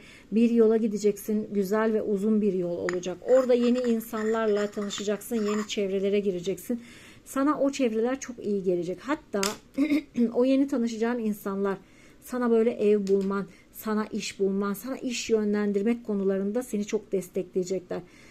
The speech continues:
Çok güzel iki tane kuş çıkmış bak. Bir tanesi işle alakalı.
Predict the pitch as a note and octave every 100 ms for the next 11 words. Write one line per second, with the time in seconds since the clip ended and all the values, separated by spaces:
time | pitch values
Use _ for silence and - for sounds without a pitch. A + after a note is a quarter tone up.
0 | - - D4+ D#4 - A3 A3 A3 A#3 C4+
1 | A#3 A3+ A#3 G#3 G3+ - - F#3 - F3+
2 | E3 - B3 C#4+ B3 B3+ B3+ B3 A#3 C4+
3 | - A#3+ A#3+ A#3+ B3+